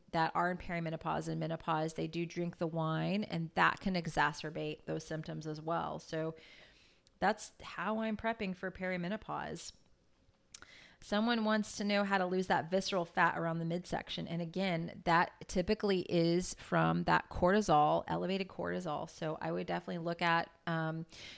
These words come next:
maybe my free guide to building your perfect quantum day to help you get started there. If you wanna dive deeper into a program,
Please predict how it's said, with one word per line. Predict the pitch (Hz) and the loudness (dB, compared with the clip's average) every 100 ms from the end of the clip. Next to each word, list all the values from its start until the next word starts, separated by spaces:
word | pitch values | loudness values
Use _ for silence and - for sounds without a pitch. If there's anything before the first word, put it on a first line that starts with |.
| - | -6
maybe | - 175 175 | 0 2 4
my | 165 | 2
free | - 185 170 | 2 2 4
guide | 160 160 175 202 | 6 8 8 6
to | 180 | 4
building | 165 165 170 | 6 6 4
your | 165 | 2
perfect | 175 156 - | 0 -2 -2
quantum | 170 160 165 160 | -2 0 0 2
day | 180 | 4
to | 196 | 4
help | 175 160 | 4 2
you | 170 | 2
get | 160 - | 0 -2
started | 165 156 151 | -2 0 0
there. | 165 214 202 | 2 4 2
If | - | 0
you | 170 | 0
wanna | 170 170 | 2 0
dive | 160 165 160 | 2 2 2
deeper | 160 170 175 | 2 0 2
into | 165 165 - | 2 0 0
a | 160 | -2
program, | - 180 196 202 196 | 0 0 2 2 2